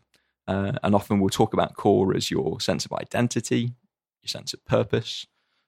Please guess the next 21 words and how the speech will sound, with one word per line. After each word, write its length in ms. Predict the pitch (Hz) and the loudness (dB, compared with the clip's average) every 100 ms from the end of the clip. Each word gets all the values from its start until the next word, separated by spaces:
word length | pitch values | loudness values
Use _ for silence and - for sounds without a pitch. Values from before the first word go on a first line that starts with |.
| _ | _
um, 380 | 95 95 98 95 | -2 -2 0 -4
you 80 | - | 0
know, 240 | 95 92 95 | 2 2 4
uh, 40 | |
living 220 | 101 107 | 4 4
beyond 280 | 95 107 104 | 4 4 4
yourself 480 | 98 - 107 110 - | 2 2 2 0 -4
and, 300 | 104 107 104 | 0 2 4
uh, 160 | 113 110 | 4 4
and 260 | 104 107 101 | 2 0 0
control. 540 | 113 107 156 127 101 _ _ _ - | -2 2 4 2 0 _ _ _ -12
So 200 | - 101 | -2 0
your 200 | 101 101 | 2 2
ability 580 | 98 117 113 104 101 101 | 4 4 4 2 0 0
to 120 | 98 | -4
kind 240 | - 98 | -2 0
of 100 | 95 | 0
make 200 | 107 117 | 2 2
decisions 480 | 107 - 95 101 95 | 0 -2 0 0 2
in 100 | 98 | 2
line 320 | 104 143 101 | 4 2 0